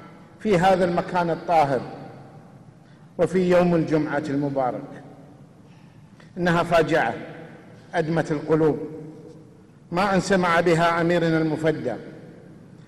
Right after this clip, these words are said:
حفظه الله ورعاه، حتى أسرع في ساعته ليكون بين أبنائه يشاركهم الفاجعة الكبيرة، مردداً:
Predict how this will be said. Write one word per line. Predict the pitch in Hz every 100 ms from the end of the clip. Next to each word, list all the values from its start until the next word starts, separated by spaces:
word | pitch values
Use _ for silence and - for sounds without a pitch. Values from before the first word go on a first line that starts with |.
| - -
حفظه | - 165 185 170 170
الله | 170 175 160
ورعاه، | 180 160 143 175 135 - - - - - - -
حتى | 170 170 -
أسرع | 175 156 175 - 180 156 143
في | 135 160
ساعته | - 143 127 139 120 - - - - - - - -
ليكون | 165 170 170 185 175
بين | 165 202 190
أبنائه | 190 185 165 175 156 139 120 - - - - - - - - - - -
يشاركهم | 156 190 185 180 214 175 175
الفاجعة | 175 170 - 175 160 170 165 165
الكبيرة، | - 156 151 151 147 147 - - - - - - - - - -
مردداً: | 170 185 208 185 196 196 156